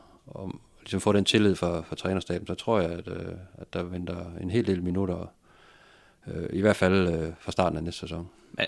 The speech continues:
Speaker 2: han, han spiller også en position, altså inden central midt, hvor du, du ser ikke ud i Europa, heller ikke ret mange atten-årige, der ligger derinde. Altså, de er lidt mere ude på, på kanterne,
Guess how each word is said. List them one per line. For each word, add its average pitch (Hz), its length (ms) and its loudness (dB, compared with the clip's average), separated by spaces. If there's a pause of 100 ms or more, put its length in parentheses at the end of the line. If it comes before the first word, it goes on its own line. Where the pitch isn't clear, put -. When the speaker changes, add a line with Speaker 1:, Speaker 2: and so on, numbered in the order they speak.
Speaker 2:
han, - 160 -6
han 110 100 -2
spiller 143 220 6
også 127 160 6
en 110 40 0
position, 110 560 2
altså 87 160 0
inden 107 140 4
central 101 460 2
midt, 95 220 0
hvor 90 140 0
du, 90 140 0 (160)
du 107 60 -2
ser 127 200 4
ikke 107 160 6
ud 123 80 6
i 117 40 8
Europa, 101 400 4
heller 101 220 2
ikke 87 200 -2
ret - 140 0
mange 90 300 0
atten-årige, 90 460 0
der 85 80 0
ligger 92 220 4
derinde. 80 240 0 (460)
Altså, - 140 -16
de 107 100 4
er 107 60 8
lidt 117 160 6
mere 117 120 6
ude 117 140 8
på, 110 140 4
på 107 100 -2
kanterne, 92 680 4